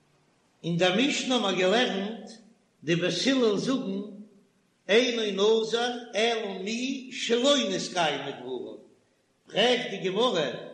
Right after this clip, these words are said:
"מי שלא נסכים מיט דברו, אמר רב נזיר, אויב ביי דער לא נסכים מיט דברו." דער רמוס, דער, אה, איינער איז געקומען און קעגן צוויי מענטשן. האט איינער געזאגט,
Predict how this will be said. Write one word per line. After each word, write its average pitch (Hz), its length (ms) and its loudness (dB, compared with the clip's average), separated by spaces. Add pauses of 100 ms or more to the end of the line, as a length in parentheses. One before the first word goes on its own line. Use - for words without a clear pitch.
(280)
"מי 240 320 0
שלא 202 380 2 (200)
נסכים 190 520 0
מיט 170 100 -2
דברו, 143 680 0 (200)
אמר 196 360 2
רב 196 220 0 (120)
נזיר, 214 300 -2 (680)
אויב 233 220 4
ביי 214 140 -2
דער 139 240 -2
לא 240 200 0
נסכים 214 540 -2
מיט 151 120 -6
דברו." 131 460 -4 (560)
דער 233 420 0
רמוס, 226 440 0 (680)
דער, 170 200 -4
אה, 165 540 -4
איינער 247 480 -2 (260)
איז 196 160 -10
געקומען 226 480 -6
און 196 120 -6 (100)
קעגן 202 280 -2
צוויי 185 340 -4
מענטשן. - 380 -6 (500)
האט 175 180 -4
איינער 247 300 0
געזאגט, 190 540 0